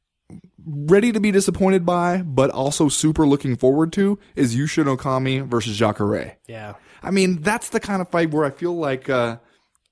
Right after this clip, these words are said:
Speaker 1: it's the U F C being like, "We're, we know that this has the potential to end up being incredibly boring, but at the same time,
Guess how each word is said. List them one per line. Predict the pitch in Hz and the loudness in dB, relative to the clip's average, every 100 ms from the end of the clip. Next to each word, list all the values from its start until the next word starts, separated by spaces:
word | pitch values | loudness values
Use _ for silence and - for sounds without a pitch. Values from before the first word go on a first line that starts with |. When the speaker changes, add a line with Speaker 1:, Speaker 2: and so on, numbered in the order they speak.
| _ 139 | _ -12
Speaker 1:
it's | - 135 - - - _ _ _ _ _ - | -4 -2 -2 -6 -8 _ _ _ _ _ -10
the | 147 160 | -4 0
U | 175 165 | 2 2
F | |
C | 156 160 | 2 0
being | 143 139 127 | 2 0 0
like, | 117 - _ _ _ | -2 -6 _ _ _
"We're, | 147 131 117 | -2 0 0
we | - 127 117 | -2 -4 -2
know | 113 131 175 | 0 2 2
that | 170 | 0
this | 156 | -2
has | 156 151 | -2 -4
the | 139 | -4
potential | - - 135 165 170 | -6 -4 -6 -4 -6
to | - | -6
end | 117 120 | -4 -2
up | 113 - | -2 -2
being | 123 107 | -2 -2
incredibly | 101 98 - 143 151 147 120 | -2 -6 -4 0 0 0 0
boring, | 107 107 110 160 - _ - | 0 0 0 -4 -10 _ -6
but | 151 | -2
at | 147 | -2
the | |
same | 143 175 175 | -2 -2 -2
time, | 202 196 208 | 0 0 -2